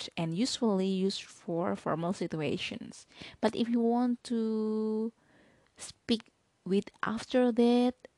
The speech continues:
or then in informal situation, you can use abis itu. Nah,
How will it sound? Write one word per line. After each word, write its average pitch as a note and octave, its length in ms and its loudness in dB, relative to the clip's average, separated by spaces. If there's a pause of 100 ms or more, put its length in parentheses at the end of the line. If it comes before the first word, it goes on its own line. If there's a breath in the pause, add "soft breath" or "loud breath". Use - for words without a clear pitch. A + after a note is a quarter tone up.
(100)
or E3+ 340 4
then G3+ 580 6
in - 300 0
informal C4+ 480 2
situation, A#3+ 560 0
you G#3+ 120 0 (180)
can A#3+ 420 2 (580)
use B3 580 0 (680 soft breath)
abis G3+ 720 0 (100)
itu. - 480 -6 (920)
Nah, E3 160 -8